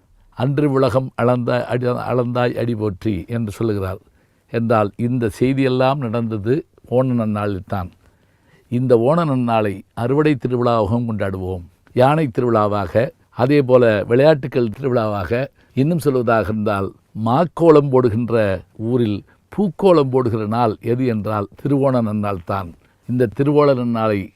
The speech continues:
நாம் பூக்கோலத்தோடும் மாக்கோலத்தோடும் மகிழ்வோடும் அறுவடை நெல்லோடும், ஆ, புதிய தானியத்தோடும் மாவலியை வரவேற்போம்.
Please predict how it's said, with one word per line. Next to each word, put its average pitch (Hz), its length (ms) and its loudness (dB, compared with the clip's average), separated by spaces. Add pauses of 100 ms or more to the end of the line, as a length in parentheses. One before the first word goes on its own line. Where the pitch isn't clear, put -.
நாம் 113 340 0 (440)
பூக்கோலத்தோடும் 123 840 2 (120)
மாக்கோலத்தோடும் 120 880 0 (160)
மகிழ்வோடும் 120 640 0 (360)
அறுவடை 135 640 4
நெல்லோடும், 120 500 2 (640)
ஆ, 117 380 2
புதிய 160 300 2
தானியத்தோடும் 120 720 2 (520)
மாவலியை 135 460 6
வரவேற்போம். 104 680 -2